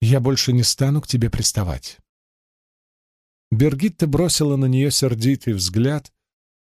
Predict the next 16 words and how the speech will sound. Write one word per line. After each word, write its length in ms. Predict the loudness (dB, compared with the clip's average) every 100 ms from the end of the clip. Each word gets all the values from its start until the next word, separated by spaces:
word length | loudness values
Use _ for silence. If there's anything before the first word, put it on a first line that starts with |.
| _ 0
а 80 |
потом 280 | 2 2 2
схватила 540 | 0 0 -2 2 0 2
за 280 | 0 0
руку 260 | -2 -4 -2
и 100 | 0
чуть 340 | 0 -2 -2
ли 140 | 0 2
не 140 | 2
силком 640 | 2 0 0 0 0 -2 -6 _ _ _ _ -2
потащила 760 | 0 0 0 0 0 2 0
в 100 | -2
ближайший 640 | 0 0 2 0 0 -4 -4
проулок. 760 | -2 -2 -2 -6 -12 -20 _ _ _ _ _ 0
Помрачневшая 920 | 2 2 2 0 0 0 -2 0 0
Рейна 460 | 0 0 -2 -4